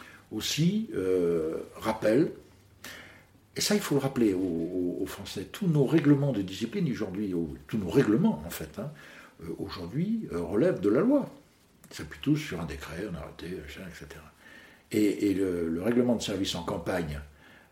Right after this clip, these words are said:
euh, de dix-neuf cent treize dit, le, le chef s'emploie à maintenir, euh, la cohésion de ses unités, et cetera. Au besoin, il force l'obéissance. C'est, la loi le dit. Alors, faut m'expliquer ce que c'est que forcer l'obéissance.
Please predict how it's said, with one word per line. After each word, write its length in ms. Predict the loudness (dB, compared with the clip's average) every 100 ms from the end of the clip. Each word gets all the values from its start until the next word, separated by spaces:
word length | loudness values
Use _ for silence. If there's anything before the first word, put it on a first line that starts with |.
| -14
euh, 60 | -10
de 140 | -10
dix-neuf 260 | -10 -12 -12
cent 80 | -6
treize 320 | -2 -2 -2
dit, 400 | -4 -2 -2 -6 -16 _ _ -10
le, 260 | -4 -4
le 260 | -4 -6 -4
chef 540 | 0 2 0 -2 -10
s'emploie 720 | -6 -6 -4 0 2 2 -4
à 80 | -6
maintenir, 720 | -6 -6 -8 -6 -2 0 0
euh, 260 | -2 -4 -4
la 80 | -6
cohésion 500 | -6 -6 -4 -2 -2
de 100 | -4 -6
ses 240 | -8 -8
unités, 400 | -8 -8 -6 -6
et 60 | -6
cetera. 420 | -10 -10 -10 -10 -18 -12 2
Au 100 | 4
besoin, 600 | 6 4 4 2 2 2
il 160 | -2 -2
force 400 | 2 4 4 4
l'obéissance. 720 | 2 4 0 -4 -10 -12 -14 -18 -12
C'est, 280 | -6 -4 -6 -14 -20 -20 -10
la 120 | -4
loi 260 | 0 2 2
le 160 | 0
dit. 240 | -2 -6 -12 -12
Alors, 160 | -8 -8
faut 80 | -8
m'expliquer 460 | -10 -10 -6 -4
ce 80 | -4
que 80 | -6
c'est 140 | -8
que 120 | -8 -8
forcer 420 | -6 -8 -2 0
l'obéissance. 720 | 0 -2 -4 -6 -10 -12